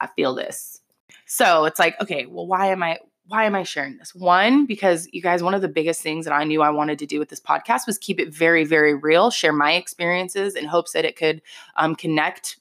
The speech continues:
with someone else and also help someone else. Someone else might be doing the exact same thing I'm doing right now, trying to create a business or create something. And you are letting these fears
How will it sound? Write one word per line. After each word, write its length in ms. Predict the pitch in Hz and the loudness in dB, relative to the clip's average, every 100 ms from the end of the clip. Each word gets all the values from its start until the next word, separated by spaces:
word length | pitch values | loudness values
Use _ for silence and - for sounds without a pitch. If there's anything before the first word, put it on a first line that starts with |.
| _ | _
with 120 | 185 | -4
someone 280 | 180 190 180 | 0 2 4
else 200 | 185 220 | 4 2
and 120 | 185 | 2
also 200 | 180 208 | 0 0
help 240 | 262 185 - | 0 -2 -2
someone 220 | 175 139 | -6 -4
else. 180 | 117 - | -6 -4
Someone 220 | 185 233 | 0 2
else 180 | 185 185 | 2 0
might 140 | 180 | -2
be 60 | 175 | -2
doing 220 | 170 165 | -2 -2
the 60 | 147 | -4
exact 320 | 147 156 - | -2 -4 -2
same 200 | 175 165 | -4 0
thing 180 | 160 151 | 0 2
I'm 160 | 160 | 0
doing 240 | 151 147 170 | 0 0 2
right 180 | 170 | 0
now, 220 | 185 180 202 | 2 0 0
trying 300 | - 170 170 | 0 0 0
to 80 | |
create 420 | 151 - 160 156 - - - | -4 -2 0 -2 -6 -20 -2
a 100 | - | 0
business 400 | 165 165 156 147 | 2 2 0 -6
or 160 | - 165 | -4 -4
create 440 | - 190 175 180 | -2 -2 0 0
something. 840 | - - - 170 170 - 147 117 165 _ - - _ | -2 -8 0 0 0 -6 -8 -8 -16 _ -20 -20 _
And 480 | 185 170 160 151 143 - | 0 2 0 -2 -6 -6
you 500 | 170 175 175 180 - _ _ _ _ _ 185 | -2 2 4 4 0 _ _ _ _ _ 2
are 120 | 185 | 4
letting 340 | 180 175 175 | 4 2 0
these 200 | 175 170 | 0 -2
fears 400 | - 165 160 156 | 2 4 4 0